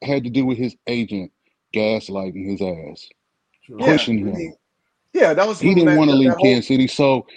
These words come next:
Speaker 1: he is a little sour. But in a situation with Lamar, Baltimore doesn't do bad business. Who have they done bad business with?
Speaker 2: This is true. Here, here's the, here's, here's
Speaker 1: They don't
Speaker 2: the
Speaker 1: do bad. And Ozzie Smith is still, or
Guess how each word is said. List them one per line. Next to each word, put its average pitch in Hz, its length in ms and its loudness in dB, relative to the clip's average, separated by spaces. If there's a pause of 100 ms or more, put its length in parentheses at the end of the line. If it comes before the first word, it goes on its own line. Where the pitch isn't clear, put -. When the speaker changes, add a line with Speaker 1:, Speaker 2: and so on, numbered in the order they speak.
(120)
Speaker 1:
he 151 320 0
is 151 160 2
a 143 60 0
little 127 240 -2
sour. 120 520 -8 (680)
But 127 260 -4
in 135 140 0
a 123 60 -4
situation 143 640 -2
with 123 120 -4
Lamar, 113 600 -4 (920)
Baltimore 165 520 -2
doesn't 147 320 -2
do 160 140 -4
bad 135 340 -2
business. 127 680 -6 (580)
Who 170 180 -4
have 151 100 -4
they 151 140 0
done 139 260 0
bad 120 300 -4
business 120 440 -6
with? - 180 -20 (140)
Speaker 2:
This 147 260 -16
is 131 100 -18
true. 120 420 -10
Here, 165 160 -6
here's 175 400 -4
the, 156 80 -12
here's, 170 380 -6
here's 147 180 -6
Speaker 1:
They 165 60 4
don't 175 240 2
Speaker 2:
the 185 60 2
Speaker 1:
do 190 80 2
bad. 160 240 0
And 190 180 2
Ozzie 175 280 0
Smith 190 380 -2
is - 100 0
still, 160 260 0
or 139 200 0